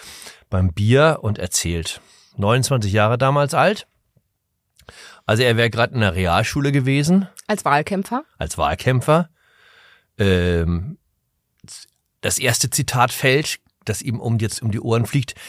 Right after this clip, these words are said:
Speaker 1: "Es gibt schlimmere Termine." <laughs> Ich würd sagen, ja, es gibt schlimmere
Speaker 2: Nein, er hat
Speaker 1: Termine.
Speaker 2: gesagt, achtzig Prozent in der Klasse, achtzig Prozent Mädchen.
Speaker 1: Ja.
Speaker 2: Dann kam schmieriges Grinsen und dann kam dieser Satz. Nur der Vollständigkeit halber.
Speaker 1: Ich würd sagen, Altenheim, <laughs> wo, wo den Leuten,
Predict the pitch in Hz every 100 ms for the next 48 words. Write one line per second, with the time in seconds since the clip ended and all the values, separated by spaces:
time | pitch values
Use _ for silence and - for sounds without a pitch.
0 | - - - - - - 131 139 147 151
1 | - 139 147 151 202 240 _ _ _ _
2 | _ _ 659 - 165 - - - 139 -
3 | - 370 - - - - - 190 - 131
4 | 107 101 240 - 117 123 262 - - _
5 | _ - 262 - 294 - 226 - 240 226
6 | 220 220 214 - 302 - 240 - 226 -
7 | 202 - 190 185 175 185 320 381 - -
8 | 101 233 247 262 240 - 247 240 214 180
9 | - 180 247 247 370 208 190 180 180 165
10 | 143 131 127 123 92 - - - _ _
11 | _ - 320 415 - 214 - 160 147 -
12 | 127 - 123 85 104 113 117 117 82 117
13 | 139 120 131 139 - - - 135 123 -
14 | 123 98 -